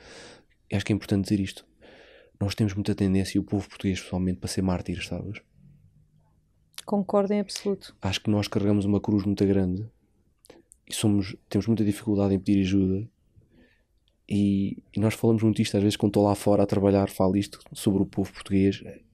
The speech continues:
Speaker 1: Às vezes vem muito aquela, carregamos um fardo muito pesado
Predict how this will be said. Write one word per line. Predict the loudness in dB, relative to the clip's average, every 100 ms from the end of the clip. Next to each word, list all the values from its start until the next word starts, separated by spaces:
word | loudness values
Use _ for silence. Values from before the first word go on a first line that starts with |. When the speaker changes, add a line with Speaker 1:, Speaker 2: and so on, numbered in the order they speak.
| _ -20 -20 -20 -20 -20 _ _ _ -18 -8
Speaker 1:
Às | -6
vezes | 0 0 2
vem | 0
muito | 2 0 -2
aquela, | -2 -2 0 -2 -4 -14 -2
carregamos | 0 2 4 4
um | 2
fardo | -2 -4 -2 0
muito | -2 -2
pesado | -2 -2 -2